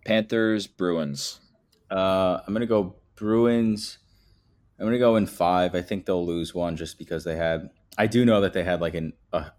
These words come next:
Speaker 2: an historical, a historical season, so there might be a little,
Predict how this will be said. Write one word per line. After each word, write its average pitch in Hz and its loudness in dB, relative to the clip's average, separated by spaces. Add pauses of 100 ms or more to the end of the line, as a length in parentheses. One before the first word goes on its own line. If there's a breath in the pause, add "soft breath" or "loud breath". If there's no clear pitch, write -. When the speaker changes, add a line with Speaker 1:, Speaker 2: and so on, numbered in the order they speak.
Speaker 2:
an 80 -8
historical, 78 -6 (220)
a 90 -2
historical 78 -8 (460)
season, 78 -6
so - -6
there 82 -4
might 80 -4
be 78 -8
a 78 -4
little, 76 -8